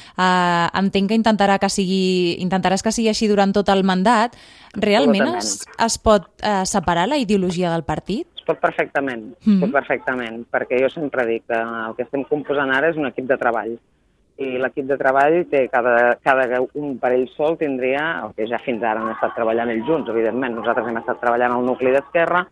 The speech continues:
Speaker 1: Mhm.
Speaker 2: doncs hi ha el nucli de la cup i el nucli de Junts per Catalunya. Tot i les idiosincràncies que hi pot haver dins de cada grup, hem de veure com compactem aquest equip de treball i sabent que, evidentment, tenim els quinze mil cent vint vots que han pogut fer recolzament a aquestes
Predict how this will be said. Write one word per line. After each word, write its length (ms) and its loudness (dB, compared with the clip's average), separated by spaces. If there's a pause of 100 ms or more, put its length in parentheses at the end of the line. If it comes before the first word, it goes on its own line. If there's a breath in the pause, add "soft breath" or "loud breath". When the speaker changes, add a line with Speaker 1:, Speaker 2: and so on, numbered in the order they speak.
(100)
Speaker 1:
Mhm. 200 -4
Speaker 2:
doncs 160 -6
hi 40 2
ha 40 4
el 100 0
nucli 240 -2
de 80 2
la 140 2
cup 340 -6
i 80 0
el 140 0
nucli 280 -6
de 280 0
Junts 160 -8
per 160 -6
Catalunya. 580 -2 (160)
Tot 180 -2
i 60 0
les 160 2
idiosincràncies 800 -6
que 80 -6
hi 40 -6
pot 200 -2
haver 240 0
dins 180 -2
de 120 -4
cada 240 0
grup, 440 -2
hem 140 2
de 100 0
veure 240 0
com 140 -4
compactem 560 -6
aquest 280 -8
equip 200 -10
de 100 -18
treball 440 -2 (280)
i 140 -6
sabent 400 -2 (320)
que, 60 -2
evidentment, 560 0
tenim 240 -4
els 200 -4
quinze 280 0
mil 280 0
cent 160 -4
vint 240 -2
vots 220 0
que 80 -10
han 120 -8
pogut 240 -8 (100)
fer 340 -2
recolzament 560 -4
a 40 -8
aquestes 300 -10